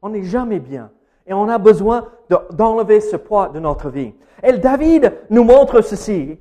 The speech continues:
Comment faut-il faire vis-à-vis de la culpabilité ? D'abord, il nous montre ceci. Que, qu'est-ce qui se passe quand on essaye de cacher ?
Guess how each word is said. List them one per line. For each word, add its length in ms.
Comment 460
faut-il 420
faire 520
vis-à-vis 420
de 80
la 100
culpabilité ? 720
D'abord, 400
il 100
nous 80
montre 340
ceci. 440
Que, 360
qu'est-ce 360
qui 120
se 100
passe 500
quand 220
on 160
essaye 380
de 80
cacher ? 640